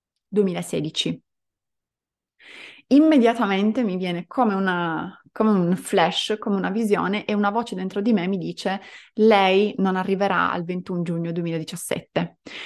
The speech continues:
Quindi io inizio con quella consapevolezza a dirlo a tutte le mie, le, le amiche di mia mamma, lo dico a mia sorella,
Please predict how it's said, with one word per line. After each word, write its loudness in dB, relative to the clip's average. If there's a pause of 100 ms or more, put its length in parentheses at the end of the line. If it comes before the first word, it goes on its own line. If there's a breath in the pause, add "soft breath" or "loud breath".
Quindi 6
io 8
inizio 4
con 2
quella 4
consapevolezza 0
a 0
dirlo 4
a -8
tutte -6
le -2
mie, -4
le, -6
le -4
amiche -4
di -2
mia -4
mamma, 0
lo -6
dico -8
a -6
mia -6
sorella, 2